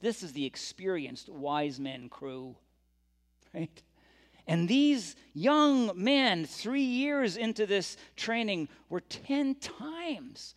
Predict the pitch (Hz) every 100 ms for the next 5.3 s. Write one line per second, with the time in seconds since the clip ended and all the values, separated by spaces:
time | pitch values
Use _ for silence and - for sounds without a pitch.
0 | _ 143 143 147 120 123 - - 185 185
1 | 185 - 269 254 - - 269 339 349 330
2 | 196 180 147 123 127 - - - _ _
3 | _ _ _ _ _ - 127 127 139 147
4 | 143 131 123 123 123 127 127 120 123 113
5 | - 110